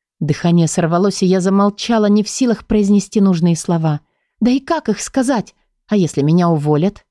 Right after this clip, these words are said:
«Думаю, что?» Мак смотрел с холодной иронией, от которой внутри стало больно. «Ну, договаривайте», переходя на «вы», уточнил он.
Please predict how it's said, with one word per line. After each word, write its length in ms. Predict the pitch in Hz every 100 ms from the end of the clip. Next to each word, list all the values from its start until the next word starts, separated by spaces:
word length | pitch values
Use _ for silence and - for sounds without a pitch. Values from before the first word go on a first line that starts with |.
| _ _ _ _ _
«Думаю, 580 | 165 151 175 180 175 175
что?» 500 | - - - 180 120 - _ _ _ -
Мак 240 | 180 180
смотрел 500 | - 185 170 208 214
с 80 | -
холодной 520 | - 151 165 165 170
иронией, 600 | 170 202 190 156 147 - _ _ -
от 140 | -
которой 280 | - 170 190
внутри 260 | 190 190 190
стало 300 | - 190 196
больно. 480 | 190 185 156 143 - _ _ _ _
«Ну, 300 | 139 147 135 - _ _ _
договаривайте», 1160 | - 143 131 160 190 196 156 131 131 123 - 123 - _ _ _
переходя 500 | - 160 - 175 190
на 140 | 185 175
«вы», 160 | 208
уточнил 580 | 202 185 170 - 175 160
он. 200 | 147 143